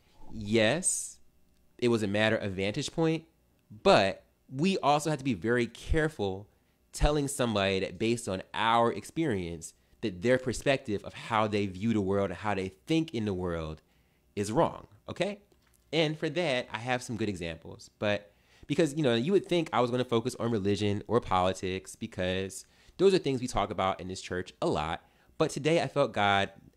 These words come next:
leading me in a different direction. So we're gonna talk about some things that deal with culture in general, because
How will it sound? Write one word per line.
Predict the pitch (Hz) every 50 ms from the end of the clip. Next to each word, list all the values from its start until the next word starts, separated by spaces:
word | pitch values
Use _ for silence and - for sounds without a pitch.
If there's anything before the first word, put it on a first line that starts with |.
| - _ -
leading | 76 98 107 101 98 92
me | 92 92
in | 87
a |
different | 87 92 - 87 80
direction. | 82 82 80 80 - - - 85 85
So | - - 156
we're | 185
gonna | - -
talk | 165 147 131
about | 120 120 107 -
some | - 110 101
things | - 95 90 90 87 87 90 -
that | - 98 - - 87
deal | 78 113 117 113 107
with | 98 98 90 -
culture | - - - 123 117 110 - - 104 98 95 - - -
in | 101 101 95
general, | 90 85 73 69 65 55 50 50 - _ _ _ _ _ _ _ _ _ _ _ _ _
because | - 113 117 - 98 82 80 78 80 -